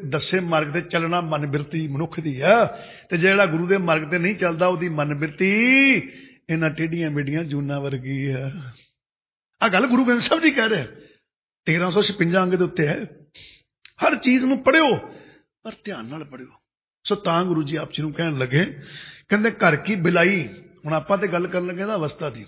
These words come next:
ਕਿਤੇ ਬਿਲਾਈ ਅੱਖਰ ਆ ਗਿਆ ਬਿੱਲੀ। ਬਿੱਲੀ ਕੀ ਹੈ? ਠੀਕ ਹੈ, ਕਹਿੰਦੇ ਮਨ ਦੀ ਸੰਤੋਖ ਬਿਰਤੀ ਤੋਂ ਰਹਿਤ ਜਿਹੜੀ ਅਵਸਥਾ ਉਹ ਬਿੱਲੀ ਦੀ ਹੁੰਦੀ ਹੈ, ਕਿਉਂਕਿ ਬਿੱਲੀ ਕਦੀ ਸੰਤੋਖੀ ਨਹੀਂ ਹੁੰਦੀ। ਠੀਕ,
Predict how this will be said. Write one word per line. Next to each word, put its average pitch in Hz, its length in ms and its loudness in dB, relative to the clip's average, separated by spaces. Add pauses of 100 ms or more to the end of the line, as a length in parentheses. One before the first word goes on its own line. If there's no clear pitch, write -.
(800)
ਕਿਤੇ 185 180 -2
ਬਿਲਾਈ 156 440 0
ਅੱਖਰ 160 220 -8
ਆ 151 80 -4
ਗਿਆ 165 120 -4
ਬਿੱਲੀ। 127 440 -6 (800)
ਬਿੱਲੀ 214 280 2
ਕੀ 196 240 -2
ਹੈ? 107 180 -6 (800)
ਠੀਕ 233 180 -4
ਹੈ, - 300 -6 (380)
ਕਹਿੰਦੇ 240 260 4
ਮਨ 185 440 2
ਦੀ 226 120 2
ਸੰਤੋਖ 196 520 2
ਬਿਰਤੀ 156 380 -4
ਤੋਂ 175 200 -4
ਰਹਿਤ 185 300 2
ਜਿਹੜੀ 208 220 -4
ਅਵਸਥਾ 165 300 -2
ਉਹ 190 80 0
ਬਿੱਲੀ 151 340 -4
ਦੀ 156 160 -6
ਹੁੰਦੀ 117 260 -10
ਹੈ, 90 60 -20 (800)
ਕਿਉਂਕਿ 190 220 2
ਬਿੱਲੀ 165 300 2
ਕਦੀ - 200 -2
ਸੰਤੋਖੀ 160 480 -4
ਨਹੀਂ 170 140 -6
ਹੁੰਦੀ। 110 240 -10 (1160)
ਠੀਕ, - 200 -4